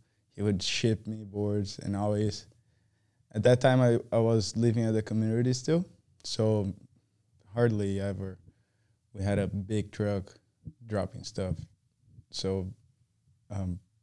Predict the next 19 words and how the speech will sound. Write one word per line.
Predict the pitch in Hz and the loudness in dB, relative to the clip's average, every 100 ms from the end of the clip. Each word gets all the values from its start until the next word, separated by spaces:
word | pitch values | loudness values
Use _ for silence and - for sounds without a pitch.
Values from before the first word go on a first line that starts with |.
| _ _ - | _ _ -2
it | |
was | 113 107 | 2 4
a | 110 92 | 2 0
spe-, | - - 104 - - | -8 -4 -2 -2 -2
like | 104 98 | -2 -2
a | 107 101 98 - _ _ _ _ _ _ | -2 -2 -4 -16 _ _ _ _ _ _
U | 123 131 | 2 2
P | 127 123 | 4 4
S | 113 101 - - | 6 4 -2 -2
or | 98 98 90 - - | -2 -2 -6 -12 -14
not, | 101 107 | -6 -2
not | 139 143 143 | 2 4 6
normal, | 123 110 104 95 - _ _ | 4 2 -2 -4 -12 _ _
like | - 107 98 - - _ _ | -4 -2 -2 -8 -20 _ _
something | - 117 113 110 98 95 _ _ _ - | -4 -2 0 0 -2 -6 _ _ _ -10
like | 101 98 | -6 -2
a | |
delivery | 104 107 107 101 98 | 0 2 0 -2 -4
company. | - 95 95 | -6 -10 -10